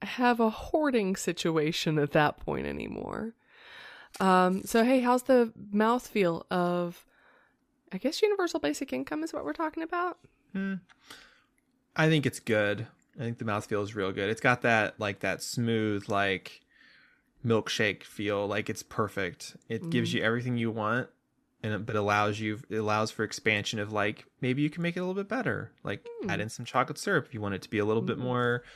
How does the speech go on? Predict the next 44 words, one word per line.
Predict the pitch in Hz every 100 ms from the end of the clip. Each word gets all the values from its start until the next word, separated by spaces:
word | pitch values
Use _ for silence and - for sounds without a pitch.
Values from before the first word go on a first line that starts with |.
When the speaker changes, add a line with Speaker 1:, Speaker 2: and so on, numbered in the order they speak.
| - _
Speaker 1:
Yeah. | - 170
Speaker 2:
chocolatey, | 247 120 98 92 85
or | 104 104 104 - - -
add | 113 117
in | 127
some, | 127 131 131 127
uh, | 131 127
sprinkles | - 175 131 113
if |
you | 107
want | 117 123
that | 131 117
chunk. | - 147 95
I | 98
don't | 120
know. | 135 101 98 - -
So. | -
Speaker 1:
Oh, | - 196 185 180 180 175
Morgan, | 175 175 175 175 170
you | 170
and | 170
your | 165 175 _ _
chunky | - 180 175 175 170
white | 180 185 170 190
drinks. | 185 180 170 - - -
Speaker 2:
<laughs> | -
Speaker 1:
<laughs> | 156 - - 807 831 1047 1077 1077 1077 1077 1077 1077 1077 523 - - - -
I'll | 302 320 330 359 339 302 285 - 539 539 523 494
cut | 453 185
it | 147
out. | 139 147
Don't | 156
worry | 143
about | 143 147
it. | 82 - _ - - 117
Speaker 2:
Don't | 147
worry. | 151 135
I | 110 143
don't | 175
care | - 120
if |
it's | 120 120
in | 117
there. | 123 131 165